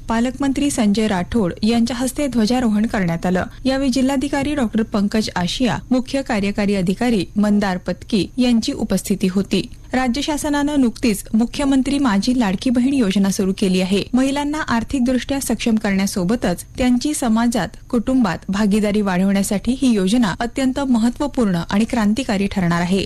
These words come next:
जिल्ह्यात आतापर्यंत चार लाख अडुसष्ट हजार अर्ज प्राप्त झाले आहेत. त्यापैकी चार लाख साठ हजार अर्ज लाभ वितरणासाठी शासनाला पाठवण्यात आले आहे, असं पालकमंत्री संजय राठोड यांनी यावेळी सांगितलं. तसंच स्वातंत्र्य दिनाचं औचित्य साधत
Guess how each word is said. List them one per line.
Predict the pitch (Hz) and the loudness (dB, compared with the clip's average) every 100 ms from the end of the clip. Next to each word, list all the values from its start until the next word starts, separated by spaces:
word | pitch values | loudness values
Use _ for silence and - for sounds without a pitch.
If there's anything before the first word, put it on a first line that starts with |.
| - | -2
जिल्ह्यात | 226 226 226 262 | 2 2 2 0
आतापर्यंत | 220 - 196 214 208 220 | -4 -4 -4 0 0 0
चार | - 220 220 | -2 0 2
लाख | 226 247 - | 0 0 -2
अडुसष्ट | 202 202 202 - | -2 0 -4 -2
हजार | 202 208 214 240 | 0 2 0 0
अर्ज | 196 185 214 | -2 0 -2
प्राप्त | - 175 - 190 | 0 -4 -2 -4
झाले | 185 180 | 0 0
आहेत. | 180 214 - - | 2 0 -2 -4
त्यापैकी | 269 277 240 269 | -2 -2 -2 -2
चार | 294 262 | 0 -2
लाख | 269 262 294 | 0 -2 -2
साठ | - 220 214 | -2 -2 0
हजार | 226 202 202 | 0 2 0
अर्ज | - 220 226 170 - | 0 0 0 -2 0
लाभ | 240 254 269 | 0 0 0
वितरणासाठी | 254 220 196 196 233 247 214 - - | -2 0 0 0 0 0 0 -2 -4
शासनाला | 247 226 233 185 208 | -2 0 0 0 0
पाठवण्यात | 240 208 208 180 175 | 0 0 0 0 0
आले | 175 | 0
आहे, | 180 220 285 - | 0 0 -2 -4
असं | 247 269 | -4 -2
पालकमंत्री | 262 233 247 269 254 269 269 | -2 -4 -4 -2 -2 0 0
संजय | 240 190 185 | 2 2 2
राठोड | 175 185 247 175 - | 0 -2 0 -2 0
यांनी | 247 240 269 | 0 2 2
यावेळी | 254 180 196 | 0 0 0
सांगितलं. | 202 180 185 190 - - - - - - 202 | 0 0 0 -2 -4 -8 -20 -20 -20 -6 -4
तसंच | 185 240 294 - | -2 -2 -4 -4
स्वातंत्र्य | 262 233 285 294 294 | -4 -2 -4 0 0
दिनाचं | 269 262 247 285 | 2 0 -2 -2
औचित्य | 208 202 208 - 190 | -2 -2 -4 -2 -2
साधत | 208 226 190 | 0 0 0